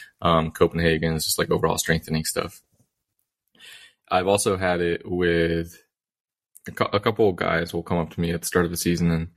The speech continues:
um, one of them in the past came to me. He was like, "Hey, like, I don't feel a hundred percent yet, but I've been coming back from this hamstring injury. It's the second time it happened to me, so, like, I really wanna make sure, like, I finish treating it correctly this time before, like, playing in a game." So I was like, "Perfect. Like,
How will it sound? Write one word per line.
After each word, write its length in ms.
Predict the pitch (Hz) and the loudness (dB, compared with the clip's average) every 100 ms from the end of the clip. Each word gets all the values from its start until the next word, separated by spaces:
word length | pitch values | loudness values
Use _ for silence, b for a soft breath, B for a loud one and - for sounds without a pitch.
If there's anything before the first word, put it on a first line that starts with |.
| B B B B B | B B B B B
um, 300 | 95 85 80 | -4 -2 -2
one 100 | 87 | -2
of 80 | 90 | -2
them 100 | 85 | -2
in 80 | 85 | -4
the 60 | 82 | -4
past 540 | 87 82 82 - - | 0 2 0 -6 -8
came 180 | - 85 | -6 -6
to 40 | |
me. 100 | 82 82 | -4 -4
He 60 | |
was 120 | 82 | -4
like, 140 | 85 87 | -4 -2
"Hey, 200 | 92 85 | 2 2
like, 380 | 82 82 - - | 0 -4 -10 -10
I 380 | - 87 85 82 | 0 2 4 2
don't 200 | 90 87 | 2 0
feel 160 | 104 98 | 2 4
a 40 | |
hundred 220 | 98 92 | 4 0
percent 300 | 92 - 87 - | 0 0 0 4
yet, 280 | 85 82 | 4 4
but 120 | - 85 | 2 0
I've 80 | |
been 120 | 82 82 | 0 -4
coming 300 | - 85 80 | 0 0 2
back 240 | 80 - | 0 0
from 140 | - | -2
this 140 | 82 - | -4 -2
hamstring 480 | 82 80 - 92 82 | -2 -2 -6 -4 -2
injury. 300 | 80 85 85 | -2 -4 -4
It's 120 | 82 | -6
the 80 | - | -4
second 220 | 87 85 | -2 -2
time 160 | 90 85 | -2 -2
it 80 | 85 | 0
happened 260 | 80 85 | -2 -2
to 40 | 82 | -4
me, 160 | 82 | -4
so, 140 | 80 82 | -6 -8
like, 120 | - | 0
I 40 | |
really 180 | 85 87 | 2 4
wanna 180 | 85 80 | 4 2
make 160 | 82 | 0
sure, 240 | - 87 80 | 0 0 0
like, 220 | 87 - | -2 -4
I 340 | 82 95 - 160 _ _ _ _ _ - - | -2 -2 -4 -8 _ _ _ _ _ -14 2
finish 260 | 87 80 | 2 2
treating 340 | - - 82 82 | 0 2 4 2
it 140 | 69 | -2
correctly 400 | - 80 78 85 | 2 2 2 0
this 180 | 76 - | 0 -2
time 200 | 80 80 | -4 -6
before, 260 | - - - | -4 -2 0
like, 280 | 64 - - _ | -2 -4 -14 _
playing 320 | - 78 76 76 | -2 2 4 2
in 60 | |
a 40 | 76 | 0
game." 300 | 82 71 90 B B B B B B B _ _ | 0 0 -4 B B B B B B B _ _
So 120 | - | -6
I 20 | |
was 60 | 80 | -6
like, 160 | 76 - | -6 2
"Perfect. 400 | 127 - - _ | 2 2 -6 _
Like, 220 | - _ | -20 _